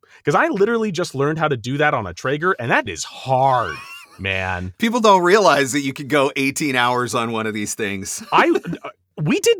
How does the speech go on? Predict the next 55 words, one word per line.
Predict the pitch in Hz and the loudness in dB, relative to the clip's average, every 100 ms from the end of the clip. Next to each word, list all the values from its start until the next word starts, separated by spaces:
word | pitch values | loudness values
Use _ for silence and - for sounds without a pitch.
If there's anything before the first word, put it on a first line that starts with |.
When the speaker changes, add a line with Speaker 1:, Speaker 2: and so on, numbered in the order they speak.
| - | -4
Speaker 1:
twelve, | - - 247 403 440 302 - - - | -10 -2 2 4 4 2 -6 -20 -8
twelve | 233 339 311 | 0 2 4
hours. | 285 330 254 | 2 2 0
I | 165 | 0
woke | 220 285 | 0 0
up | |
at | 294 | -4
four | - - 247 269 | -6 -2 2 4
A | 226 220 | 4 2
M | 285 254 | 2 0
and | 135 | 0
I'm | 190 | -2
tired. | - - 240 262 98 - - | -2 0 0 0 -6 -10 -2
I'm | 302 | 0
still | - - 349 | 0 2 0
tired | - 160 107 87 | 2 -2 -2 -6
from | 101 | -8
that. | 85 76 - | -8 -8 -12
Speaker 2:
<laughs> | - - - - | -14 -16 -14 -6
Speaker 1:
It | 160 | -2
was | 147 - | -2 0
great, | 185 294 139 | 0 0 0
don't | 147 | -2
get | 143 139 | 0 0
me | |
wrong, | 135 233 196 | 2 2 2
but | 139 | 0
at | 156 | -2
the | 151 | -2
same | 139 170 160 | -4 -2 -2
time, | 143 214 214 | 0 0 0
it's | 139 - | -2 -2
like, | 143 120 _ - _ _ _ _ _ _ _ | -2 -2 _ -20 _ _ _ _ _ _ _
if | 165 156 135 | -2 -2 -2
you | 175 311 302 - - | 0 2 0 -4 -12
come | - 202 226 | -2 0 2
from | 190 | 0
a | 160 | 0
place | - 175 139 | 0 0 -2
of, | 139 127 117 110 - _ - 127 | -2 -2 -2 -6 -14 _ -20 -14
how | - 208 | -2 2
long | 190 151 | 2 2
have | 127 113 | 0 -2
you | 113 | -4
been | 107 | -6
smoking | - 110 95 90 | -6 -6 -6 -8
meat, | 76 - | -10 -14
for | - | -16
example? | 67 - 62 62 | -16 -18 -18 -6
How | 147 | -2
long | 175 147 | 0 0
have | 110 | -2
you | 98 | -6
been | 87 | -8
barbecuing? | 80 78 85 - - | -10 -12 -14 -16 -16